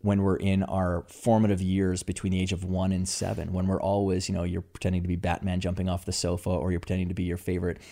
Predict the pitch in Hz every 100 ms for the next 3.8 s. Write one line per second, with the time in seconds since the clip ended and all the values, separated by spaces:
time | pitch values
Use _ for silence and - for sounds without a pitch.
0 | - - 92 90 - 90 87 101 90 90
1 | 90 95 90 98 87 90 90 90 87 87
2 | 90 - 92 90 - - 110 - - 104
3 | 117 131 120 117 113 117 131